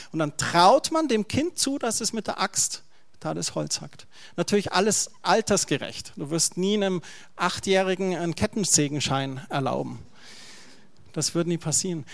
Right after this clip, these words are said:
Aber ich finde das so gut. Man befähigt die Kids dort und hilft ihnen, daran zu wachsen.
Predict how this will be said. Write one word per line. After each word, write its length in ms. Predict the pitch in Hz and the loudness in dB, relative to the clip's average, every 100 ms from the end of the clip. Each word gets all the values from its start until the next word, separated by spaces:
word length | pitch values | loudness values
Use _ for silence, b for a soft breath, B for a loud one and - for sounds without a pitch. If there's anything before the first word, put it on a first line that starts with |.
| B | B
Aber 140 | - 196 | 2 2
ich 120 | - | 2
finde 160 | 233 | -2
das 200 | 233 208 | 2 2
so 220 | - 262 254 | 4 2 2
gut. 360 | 262 208 139 - B B | 0 0 -2 -12 B B
Man 160 | 180 | -4
befähigt 880 | 196 190 - 233 254 302 - - - - | -2 -2 0 -2 0 -2 -4 -10 -12 -14
die 80 | 190 | -14
Kids 420 | 180 - 269 - | -10 -10 0 0
dort 320 | - 185 208 165 | 2 0 0 -2
und 80 | |
hilft 460 | 156 147 226 233 - | -4 -2 -2 -4 -8
ihnen, 420 | 196 190 190 190 - - - - - - - | -6 -4 -4 -6 -8 -18 -20 -20 -20 -16 -4
daran 420 | 147 156 151 147 | -4 -2 -6 -4
zu 180 | - 135 | -4 -4
wachsen. 480 | 127 - - 127 | -8 -6 -8 -8